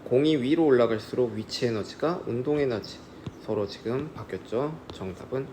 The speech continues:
오 번. 자, 구 번 볼게요.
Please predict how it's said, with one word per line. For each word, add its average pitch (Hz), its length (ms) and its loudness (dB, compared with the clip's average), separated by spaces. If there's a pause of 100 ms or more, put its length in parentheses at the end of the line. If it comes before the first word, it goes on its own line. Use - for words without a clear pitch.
오 107 140 0
번. 143 440 -6 (2250)
자, 98 320 -2
구 - 100 -14
번 147 180 4
볼게요. 120 460 0